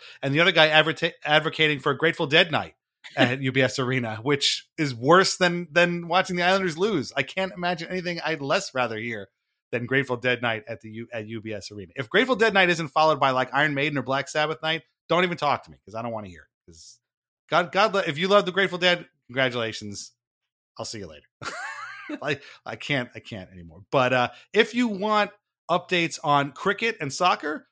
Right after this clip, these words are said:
Speaker 1: follow Mike at the Big Lebowski <laughs> on Twitter.
Speaker 2: Like, that was the other thing. This, the cricket match this morning was just unbelievable.
Speaker 1: Yeah.
Speaker 2: Like, one of the best
Speaker 1: Yeah.
Speaker 2: sporting events I've ever seen on T V, and I was like, "Oh man, like, that was great." It was just, it felt nice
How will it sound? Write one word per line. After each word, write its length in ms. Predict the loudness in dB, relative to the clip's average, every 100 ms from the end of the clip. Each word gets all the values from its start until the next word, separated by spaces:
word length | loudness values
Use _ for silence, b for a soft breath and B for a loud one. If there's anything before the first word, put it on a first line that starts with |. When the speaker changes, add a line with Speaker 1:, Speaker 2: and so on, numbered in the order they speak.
| _
Speaker 1:
follow 260 | -2 2 2
Mike 260 | 2 2
at 80 | -4
the 60 | -4
Big 160 | -2
Lebowski 800 | -2 -2 2 4 4 0 0 0
<laughs> 0 |
on 220 | 0 -2 -6
Twitter. 400 | -8 -6 -4 -4
Speaker 2:
Like, 100 | -2
that 160 | -2
was 80 | -2
the 140 | -2
other 160 | -2 -2
thing. 180 | -8 -10
This, 160 | -10
the 140 | -10 -12
cricket 360 | -8 -8 -8
match 220 | -8 -10 -10
this 160 | -16
morning 260 | -14 -14 -14
was 120 | -18
just 160 | -16 -8
unbelievable. 800 | -8 -8 -12 -10 -8 -8 -10 -12
Speaker 1:
Yeah. 60 |
Speaker 2:
Like, 180 | -10 -10
one 140 | -8 -6
of 60 |
the 40 | -6
best 240 | -6 -8
Speaker 1:
Yeah. 60 | -8
Speaker 2:
sporting 300 | -8 -6 -8
events 280 | -10 -10
I've 80 | -10
ever 180 | -10 -10
seen 460 | -12 -10 -8 -10 -14 _ _ _ _ -10
on 140 | -10
T 160 | -6 -6
V, 320 | -4 -6 -10
and 320 | -8 -8 -6 -6
I 100 | -8
was 120 | -8
like, 120 | -14 -12
"Oh 160 | -12
man, 340 | -10 -8 -6 -6
like, 140 | -8
that 160 | -8 -8
was 120 | -8
great." 200 | -8 -8
It 40 | -10
was 80 |
just, 180 | -16 -18 -18 -18
it 100 | -10
felt 220 | -8
nice 80 | -6